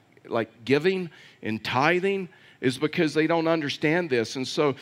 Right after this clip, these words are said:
they don't understand God's provisions and how God provides, and God provides for every one of our needs. And so the, the twelve spies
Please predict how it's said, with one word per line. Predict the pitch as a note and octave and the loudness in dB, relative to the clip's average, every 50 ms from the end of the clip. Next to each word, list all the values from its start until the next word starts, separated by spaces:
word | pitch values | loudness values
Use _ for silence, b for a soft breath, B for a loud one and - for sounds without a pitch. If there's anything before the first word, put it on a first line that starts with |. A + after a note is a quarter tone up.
| B B B | B B B
they | - D3+ D#3+ | 2 4 4
don't | E3 F3 E3+ E3+ | 4 2 2 0
understand | E3 D3+ - - - E3 E3 D#3+ D#3 D3 | -2 -4 -4 -4 -2 0 0 0 -2 0
God's | C#3 D3 C#3+ D3+ D#3+ D#3 - | 0 2 2 2 0 0 -4
provisions | - E3 D3 B2+ D3+ D#3+ E3+ D#3 D#3 D3 B2 F#2+ | -4 -4 -2 0 0 0 0 0 0 -4 -4 -4
and | G#2+ A#2 A2+ | -4 -4 -2
how | G#2+ B2+ D3+ D#3 | 0 2 0 0
God | D3+ C3 D#3+ D#3 E3 D#3+ - | 2 0 0 0 0 -2 -2
provides, | E3 D#3 B2+ C#3 D3 D#3 D#3 D3+ D3 - | -6 -4 -2 0 2 2 2 2 2 0
and | C3 A#2+ A#2 | -4 -4 0
God | C3+ C#3+ D3+ D3+ D3+ | 2 2 2 0 -2
provides | - D#3+ C#3 D3+ D3+ D#3 D#3 D#3 | -8 -4 -2 0 0 0 0 -2
for | - D#3 C3+ C#3 | -2 -2 0 0
every | D#3 D3+ D#3 D3 | 0 0 -2 -4
one | C#3 C#3+ D3+ D#3 | -2 -2 -2 -2
of | D3+ B2+ | 0 0
our | A#2+ A#2 | -2 -2
needs. | A#2 A#2 C3+ D#3+ E3 C#3 - | 0 0 0 -2 -2 -4 -4
And | C3 C3 A#2+ | -8 -8 -2
so | - D#3+ D3 C3 B B B B B B | 2 2 2 2 B B B B B B
the, | C#3 D3+ | 0 0
the | D3+ - C#3+ D3 | 0 2 -2 -2
twelve | C#3 - - E3+ E3 E3+ E3 D#3+ | -2 2 4 4 4 4 2 0
spies | - - - - D3 D3+ E3 E3+ D#3 D3 C#3 - | -4 -8 -2 0 2 2 2 2 0 0 -2 -4